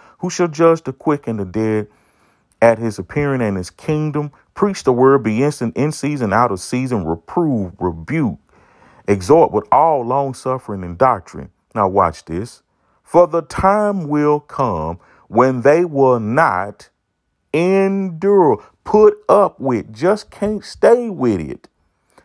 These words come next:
What? "Sound doctrine." Well, what will they do?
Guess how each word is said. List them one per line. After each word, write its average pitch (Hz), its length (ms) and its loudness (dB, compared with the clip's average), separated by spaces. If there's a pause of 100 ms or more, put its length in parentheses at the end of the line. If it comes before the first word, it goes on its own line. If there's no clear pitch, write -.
(280)
What? 180 400 4 (160)
"Sound 160 1120 -2
doctrine." 110 880 -4 (800)
Well, 156 160 -2
what 104 220 0
will 92 120 -4
they 120 180 -2
do? 196 360 -10